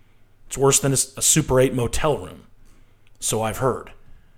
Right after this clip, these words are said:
But she's being criticized after saying she was honored. Yeah, she should be. Oh, this is Broward County. Oh, my Lord. Brow-, <laughs> good old Broward County, Florida school board member. This is the ultimate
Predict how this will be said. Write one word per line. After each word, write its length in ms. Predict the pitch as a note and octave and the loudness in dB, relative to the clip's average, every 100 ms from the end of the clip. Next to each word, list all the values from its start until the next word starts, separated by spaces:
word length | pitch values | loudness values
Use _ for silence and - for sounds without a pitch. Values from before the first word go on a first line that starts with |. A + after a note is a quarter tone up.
| - - - _ _ _ _ _ _ | -20 -20 -20 _ _ _ _ _ _
But 120 | - A#2+ | -6 0
she's 200 | F#3+ D#3+ | 2 4
being 260 | G#3+ A#3 | 6 6
criticized 640 | - E4+ G4+ - G#2+ A#2 D3+ | 6 4 4 4 0 0 -2
after 200 | C#3 B2 | -2 -2
saying 280 | - D#3 | 0 0
she 120 | C#3 D#3+ | 0 -2
was 140 | B2+ | -4
honored. 480 | - D3+ C#3 - - - | 0 2 2 -2 -16 -4
Yeah, 280 | G3 G#3+ - | 2 2 0
she 180 | - | -2
should 320 | G3 - A3+ B2 | 0 2 2 0
be. 260 | G2+ - - _ _ _ - _ - | -10 -18 -20 _ _ _ -20 _ 4
Oh, 120 | D3+ | 8
this 180 | D3 B2+ | 8 4
is 80 | A#2+ | 4
Broward 440 | C#3 D3 D3+ D3+ | 10 12 12 8
County. 420 | - B2+ G2 F2 - - | 0 0 -4 -8 -16 -12
Oh, 380 | C3 D3 D3 D3+ | -2 4 6 6
my 300 | C3 B2+ C3 | 6 4 4
Lord. 460 | A#2+ A2+ G#2 F#2 | 2 0 -2 -6
Brow-, 420 | F2 A#2+ - C#3+ - - - - | -6 -4 -2 -6 -10 -16 -20 -20
<laughs> 360 | - - - - | -20 -20 -20 -4
good 120 | C#3+ | 2
old 180 | E3+ C#3+ | 4 6
Broward 340 | D3 D#3 D#3+ | 6 8 6
County, 280 | - D#3 D#3 | 2 0 0
Florida 320 | - C#3+ C3 | 0 0 0
school 220 | - D3+ | 0 0
board 220 | C#3 C3 A#2+ | 2 2 0
member. 200 | A#2 B2 | -2 0
This 140 | C3 | 0
is 180 | E3+ C3+ | 0 0
the 140 | C#3 | 4
ultimate 600 | C#3+ E3 D3+ C#3 B2 - | 4 4 2 2 0 -8